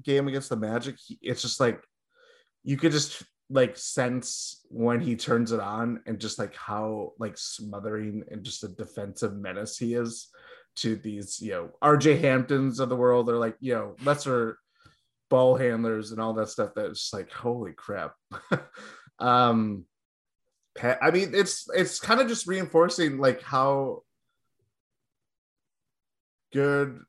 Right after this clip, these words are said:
this team projected to be coming in the year. Like, how we were talking about, like, this ma-, is the deepest Bucks team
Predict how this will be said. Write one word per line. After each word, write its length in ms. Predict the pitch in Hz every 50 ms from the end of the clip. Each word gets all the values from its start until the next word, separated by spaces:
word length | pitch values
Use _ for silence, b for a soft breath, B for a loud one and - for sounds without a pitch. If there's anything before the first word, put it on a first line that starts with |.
| _ _ _ _
this 300 | 117 113 139 139 139 -
team 500 | - - - 139 131 131 131 127 123 117
projected 460 | 120 - 120 95 123 120 123 - 120
to 60 | 110 107
be 120 | 123 117
coming 260 | 117 - 123 113 113
in 80 | 110 107
the 100 | 104 98
year. 340 | 104 135 180 185 127 - -
Like, 200 | 101 101 - -
how 160 | - - 117 113
we 80 | 113
were 100 | 113 113
talking 240 | 110 123 117 113 113
about, 140 | 113 110 95
like, 180 | 107 104 95
this 260 | 117 110 - - - -
ma-, 200 | 101 98 107 104
is 300 | - 113 113 101 95 -
the 100 | - 101
deepest 480 | - 110 113 107 - 110 98 - -
Bucks 280 | - 110 107 - - -
team 380 | - 104 98 95 85 73 73